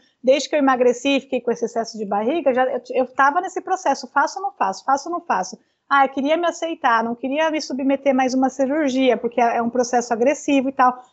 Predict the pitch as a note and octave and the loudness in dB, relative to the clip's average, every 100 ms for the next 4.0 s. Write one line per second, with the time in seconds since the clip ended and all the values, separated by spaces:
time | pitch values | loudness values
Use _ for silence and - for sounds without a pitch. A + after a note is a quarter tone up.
0 | _ - C#4+ E4+ F4 - F#4 G#4 F#4 E4+ | _ -6 -2 -2 -4 -2 0 0 -2 -2
1 | G4 - A#3 A3 C4+ C#4 F4 F4 D4+ C#4+ | -2 -2 0 2 2 0 -4 -2 0 2
2 | D4+ F#4 F#4+ F#4+ G4 G4 D#4 E4 - E4 | 2 0 0 0 2 0 0 0 -6 -6
3 | D#4 D#4 D4+ D#4 E4+ - B3+ G#3+ G3+ | -4 -4 -2 -2 -2 0 0 0 -6